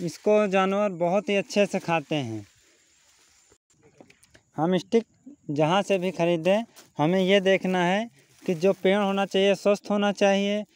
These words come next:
जो स्टिक हमें कटवाना है वो एकदम पूर्ण अवस्था का होना चाहिए कि उगे तुरंत, मतलब जल्दी से उग आए। ये हमारी कटिंग हो चुकी है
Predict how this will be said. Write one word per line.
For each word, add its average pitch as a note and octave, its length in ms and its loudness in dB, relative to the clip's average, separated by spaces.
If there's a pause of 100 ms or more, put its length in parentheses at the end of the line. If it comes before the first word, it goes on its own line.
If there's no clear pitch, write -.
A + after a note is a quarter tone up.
(260)
जो F#3+ 400 2
स्टिक F#3+ 300 -2
हमें F#3+ 160 2
कटवाना F3 580 0
है G3+ 240 -4 (320)
वो F3 200 2
एकदम F#3+ 360 0
पूर्ण F#3 300 4
अवस्था F3+ 360 4
का F#3 120 -2
होना F3+ 260 0
चाहिए F3+ 520 0 (320)
कि F#3+ 200 2
उगे F#3 520 2
तुरंत, F#3 520 -4
मतलब F3 200 2
जल्दी E3+ 380 2
से F#3 120 0
उग F#3 220 2
आए। F#3 360 4 (560)
ये F3+ 200 2
हमारी F3 420 -2
कटिंग F#3+ 580 -2
हो D#3+ 180 -2
चुकी F#3+ 360 -2
है F#3 280 0